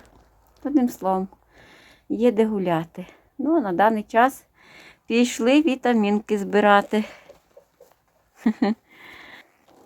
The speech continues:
Ось я вам покажу. Ще й драбинка є і ящик, де вони можуть нестися вночі.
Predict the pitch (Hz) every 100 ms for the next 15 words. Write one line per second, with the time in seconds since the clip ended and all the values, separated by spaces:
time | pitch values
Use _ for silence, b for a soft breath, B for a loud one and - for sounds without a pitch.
0 | _ _ B B B B - 262 233 -
1 | 208 208 196 202 - 190 190 196 202 B
2 | - - 247 202 202 196 311 415 - 311
3 | 285 269 269 - _ - 311 233 196 190
4 | - 202 - B B B B B 294 285
5 | 320 269 247 254 202 220 233 - - 190
6 | 190 - 190 185 185 185 185 - - 170
7 | 165